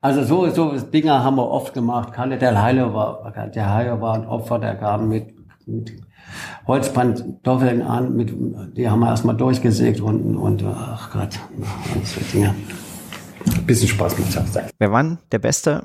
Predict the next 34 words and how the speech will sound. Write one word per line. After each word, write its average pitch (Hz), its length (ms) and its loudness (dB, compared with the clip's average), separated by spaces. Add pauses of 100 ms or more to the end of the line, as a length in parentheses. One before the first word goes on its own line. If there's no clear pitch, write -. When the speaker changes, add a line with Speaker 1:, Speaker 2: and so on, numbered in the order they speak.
Speaker 2:
mit - 440 0
dem 120 140 4
du 120 80 -2
je 107 160 -2
zusammengespielt 104 680 -4
hast? - 220 -8 (360)
Speaker 1:
Es - 160 -6
gab 107 280 0
damals, 104 500 2
also 104 260 0
wir 107 140 2
waren, 107 540 0 (2000)
der 117 140 4
sich 113 220 2
wirklich 131 460 2
reingekniet 117 880 2
hat 117 320 0
und 107 160 -6
ich - 240 -6
muss 113 200 2
es 110 160 0
wirklich 107 340 4
sagen, 110 440 2
wo 107 140 -2
es 98 260 -6
immer, 107 540 0
er 101 140 0
hat 117 160 0
sich 110 160 4
ja 87 120 4
auch 87 200 2
total 87 400 2
verbessert, 85 640 0
ja, - 200 -8